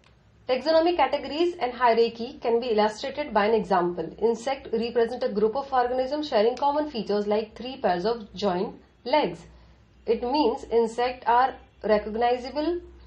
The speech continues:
concrete object which can be classified and thus were given a rank or category. Can you name other such groups of organisms?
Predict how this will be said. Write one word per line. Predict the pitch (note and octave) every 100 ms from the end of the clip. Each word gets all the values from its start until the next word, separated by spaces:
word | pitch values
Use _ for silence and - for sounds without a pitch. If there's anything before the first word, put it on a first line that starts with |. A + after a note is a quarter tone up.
| - - -
concrete | - A3+ A3+ A3 C4+ E4 -
object | G#3 - G3+ A3 - - -
which | A3+ A#3+
can | G#3+ G3
be | C#4
classified | D#4+ D#4 D4+ D4 F3+ F3+
and | G#3 G3+
thus | A3 D4+ D4+ - -
were | G#3 A3
given | G#3 G#3+ C4
a | C#4
rank | E4 B3+ - -
or | G#3 G3+ B3 -
category. | - D#4 D#4 A3 F#3+ F#3 - - _ _ _
Can | - C4+
you | C4
name | F4+ E4+
other | A#3 C#4
such | D4 - C#4+ G#3+
groups | G3+ A3 A#3
of | C4+ C4 - -
organisms? | G#3 F#3 A3+ A#3 C4 C4